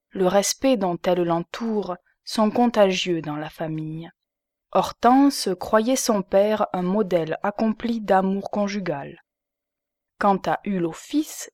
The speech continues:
élevé dans l'admiration du baron, en qui chacun voyait un des gérants qui secondèrent Napoléon, il savait devoir sa position au nom, à la place et à la considération paternelle.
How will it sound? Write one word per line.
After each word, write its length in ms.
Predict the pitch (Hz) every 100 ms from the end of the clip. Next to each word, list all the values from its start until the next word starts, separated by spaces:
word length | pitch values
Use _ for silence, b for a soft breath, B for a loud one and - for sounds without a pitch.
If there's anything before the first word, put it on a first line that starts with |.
| _ -
élevé 340 | 196 185 190
dans 160 | 175 160
l'admiration 720 | 175 175 175 165 170 - 185
du 120 | 175
baron, 380 | 165 160 240 262 _ _ _ _
en 140 | - 175
qui 180 | - 175
chacun 540 | - 175 - 214 180
voyait 580 | 170 175 175 185 190 -
un 120 | 170
des 200 | 165 165
gérants 460 | 165 165 170 208 214 -
qui 140 | -
secondèrent 760 | - 190 170 170 170 196 185 151
Napoléon, 680 | 156 156 160 160 196 220 - _ _ _ -
il 100 | 220
savait 460 | - 247 220 277
devoir 400 | 208 196 196 202
sa 160 | - 190
position 800 | - 226 202 196 - - 220 220
au 120 | - 190
nom, 340 | 175 180 247 _ _ _ -
à 80 | 190
la 120 | 185
place 640 | - 175 175 208 - - - -
et 120 | 202
à 60 | 175
la 100 | 175
considération 920 | - 240 - 190 180 175 175 - 214
paternelle. 800 | - 180 185 175 156 156 156 165